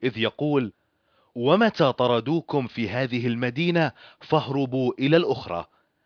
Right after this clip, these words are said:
فإن الحق أقول لكم، لا تكملون مدن إسرائيل حتى يأتي ابن الإنسان."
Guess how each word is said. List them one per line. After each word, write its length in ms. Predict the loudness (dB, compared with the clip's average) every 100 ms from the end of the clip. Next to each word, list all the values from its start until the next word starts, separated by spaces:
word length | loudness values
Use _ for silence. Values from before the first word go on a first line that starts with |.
| _ _ _
فإن 420 | -4 0 0 -2
الحق 480 | -4 0 0 0 0
أقول 680 | 0 0 -2 -2 -2 0 0
لكم، 420 | -2 0 -2 -2 _ _ _ _ 2
لا 160 | 4
تكملون 960 | 4 2 -2 -2 0 -2 -2 -2 -2 -2
مدن 340 | -4 -2 -2
إسرائيل 920 | -2 -2 -6 -6 -2 0 2 2 0 -2 -14 -16
حتى 460 | -2 0 0 2 4
يأتي 420 | 2 0 -2 -2
ابن 260 | -2 -2 -4
الإنسان." 680 | -4 -8 -4 -4 -4 -6